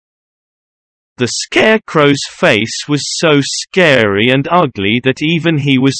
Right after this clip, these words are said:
scared to look at it. It was very effective, scaring away every bird that tried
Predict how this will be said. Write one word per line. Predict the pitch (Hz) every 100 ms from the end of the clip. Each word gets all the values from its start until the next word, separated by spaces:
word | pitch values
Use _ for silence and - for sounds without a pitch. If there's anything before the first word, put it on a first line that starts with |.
| -
scared | - 175 131 110 120 -
to | 160
look | 151 123 -
at | 120 107 -
it. | 95 90 - - _ _ _ _ _ _ _ _ _ _ _
It | 143 135
was | 127 123 135
very | 180 214 190 175
effective, | 151 - - 160 139 _ - 92 92 - _ _ _
scaring | - - - 175 185 214 208 190
away | 185 139 123 131 135
every | 147 143 156 135 -
bird | 156 95 104 113
that | 143 -
tried | - 143 131